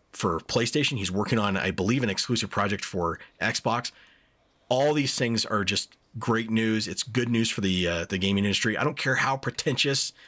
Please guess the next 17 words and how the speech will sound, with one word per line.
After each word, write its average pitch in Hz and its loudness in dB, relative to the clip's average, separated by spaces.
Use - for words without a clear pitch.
Kojima 139 0
comes 127 2
off. 110 -2
He - -4
keeps 185 0
putting 175 0
out 123 0
bangers, 110 0
and 107 0
I'm 107 2
here 95 0
for - -4
it. - -8
So 92 -2
let's 123 0
do 87 0
this. - -2